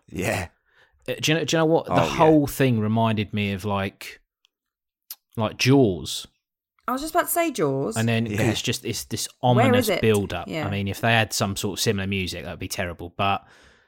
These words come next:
Speaker 2: yeah, and then just the end,
Speaker 1: <laughs>
Speaker 2: like, it takes you, it takes you up into the sky.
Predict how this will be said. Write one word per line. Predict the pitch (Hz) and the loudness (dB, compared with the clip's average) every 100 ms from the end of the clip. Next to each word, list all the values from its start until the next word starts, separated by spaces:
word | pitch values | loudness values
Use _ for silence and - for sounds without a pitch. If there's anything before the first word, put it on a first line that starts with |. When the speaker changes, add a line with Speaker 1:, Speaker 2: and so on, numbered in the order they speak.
| _ _ _ _ | _ _ _ _
Speaker 2:
yeah, | 139 120 | 0 2
and | 92 | 2
then | 107 - | 2 4
just | 113 - | 2 2
the | 117 | 4
end, | 110 92 107 - - | 4 2 -4 -8 -8
Speaker 1:
<laughs> | - | 0
Speaker 2:
like, | 151 | 2
it | 98 | 2
takes | 127 123 120 123 | 0 -2 -2 -2
you, | 117 | -2
it | 104 | 0
takes | 139 127 - | 0 0 0
you | 123 | 0
up | 117 - | 0 -2
into | 110 113 | -4 -4
the | 107 | -6
sky. | - 110 98 101 101 | -4 -4 -2 -4 -6